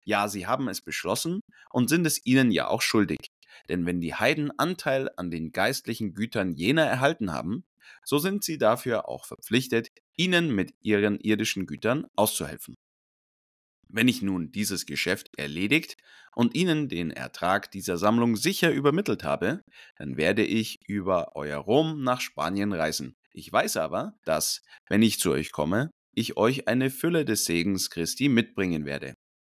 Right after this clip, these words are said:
Ich bitte euch aber dringend, liebe Brüder, bei unserem Herrn Jesus Christus und bei der Liebe, die der Geist wirkt, steht mir mit den Gebeten, die ihr für mich an Gott richtet, im Kampfe kräftig bei,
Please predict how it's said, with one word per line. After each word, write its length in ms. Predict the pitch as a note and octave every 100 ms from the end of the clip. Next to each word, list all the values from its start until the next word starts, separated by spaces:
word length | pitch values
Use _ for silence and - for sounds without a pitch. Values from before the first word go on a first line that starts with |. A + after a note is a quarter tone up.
| _ -
Ich 160 | A2
bitte 220 | F3 E3+ F2+
euch 240 | D#2+ -
aber 180 | C#2+ D#2
dringend, 480 | G2 A#2 G2+ D2 E2+
liebe 240 | F#2+ F#2
Brüder, 400 | - A#2 G2+ B1+ - _ _ _
bei 160 | - C2
unserem 440 | G2+ G#2+ G#2+ G2
Herrn 240 | F2+ D#2+ E2+
Jesus 360 | D#2+ E2+ -
Christus 480 | - E3 - D3+ D3+ - _ _
und 200 | - F#3
bei 100 | D3
der 120 | C#3+ C3+
Liebe, 360 | D3+ G#2 C#2 _ _ _
die 100 | D#2+
der 160 | C#2+ C#2+
Geist 360 | F2 G2+ -
wirkt, 260 | F2 D2+ - _ _ _
steht 340 | - - D#3 D3+
mir 360 | C#3 C3+ C3 -
mit 180 | G2+ -
den 180 | F2
Gebeten, 560 | D#2 C#2+ A#2+ D3+ E2+ D2 _ _ -
die 120 | F2+
ihr 220 | D3+ F#3+
für 140 | G#3 A2+
mich 300 | G#2+ D3 -
an 180 | G2 E2+
Gott 240 | G#2 -
richtet, 360 | G#2 - G2+ -
im 220 | G2+ G#2+
Kampfe 480 | - B2 C#3+ - A#2+
kräftig 540 | - E2 - - E2+
bei, 240 | - A#1+